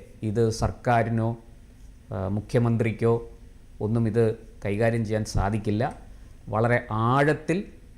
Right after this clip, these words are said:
ആ, ഈ പറഞ്ഞ നിയമവിദഗ്ധരുമായിട്ട് ചർച്ച ചെയ്ത്, ഇവിടെ ഇപ്പോൾ എൻ്റെ, ആ,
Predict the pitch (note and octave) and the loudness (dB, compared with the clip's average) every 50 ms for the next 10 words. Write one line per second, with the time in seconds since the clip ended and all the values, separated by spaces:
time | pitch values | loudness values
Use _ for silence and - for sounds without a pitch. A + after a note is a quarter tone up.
0 | - - - - - - - - G#2 G#2 G#2 G2+ - A#2 A#2+ A#2 - A#2+ A#2 A#2 | -20 -20 -20 -20 -20 -12 -6 -2 0 2 2 2 2 0 -2 0 0 -2 0 0
1 | A#2+ B2 B2 B2 A#2+ - A#2 A2 A2+ A#2 B2 C3 C#3 C#3 C3+ B2 A2+ G#2+ A#2+ A#2 | 0 0 0 0 -2 -2 -2 0 2 2 2 2 2 2 2 2 2 2 2 2
2 | A#2+ A#2+ D3 C#3 C3+ C3 B2+ B2 B2 A#2+ A2+ A#2 C3 A#2 - - A2 G#2 G#2+ - | 4 4 4 4 4 2 0 0 0 -2 -2 -2 -4 -4 -2 0 -2 -2 -2 -2
3 | - - B2+ A2+ A2 G#2+ G#2+ G#2+ A2+ B2 - - - - G2+ G2+ G2 G#2 A2+ A2+ | -2 -2 0 2 2 2 2 2 0 0 -2 -10 -10 -6 -4 -4 -4 -2 -2 -2
4 | A2 A2 A#2 A#2+ B2 - - - - - - - - - - - G#2+ G#2 G#2 G2+ | 0 2 2 2 0 -2 -6 -16 -18 -20 -20 -20 -16 -10 -4 -2 0 0 0 -2
5 | - - | -4 -6